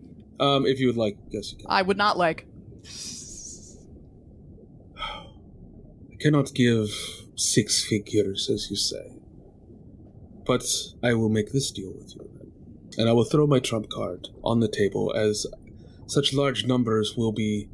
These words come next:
Speaker 1: seen within accountants. Ten thousand gold now. And I give Shelley a spell mark. And then once completed,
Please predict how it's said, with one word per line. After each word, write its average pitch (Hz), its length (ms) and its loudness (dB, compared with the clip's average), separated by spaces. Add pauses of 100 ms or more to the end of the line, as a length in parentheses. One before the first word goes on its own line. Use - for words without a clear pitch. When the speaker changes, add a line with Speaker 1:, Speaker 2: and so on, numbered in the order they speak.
Speaker 1:
seen 110 540 2
within 107 560 0 (200)
accountants. - 840 -2 (1400)
Ten 147 160 4
thousand 135 320 4
gold 117 260 0
now. - 180 -12 (440)
And 113 180 2
I 120 80 6
give 143 340 2 (380)
Shelley 107 600 0 (800)
a - 60 -10
spell 131 380 2
mark. 95 180 -10 (1900)
And 113 180 0
then 120 160 2
once 135 400 2
completed, 143 640 -2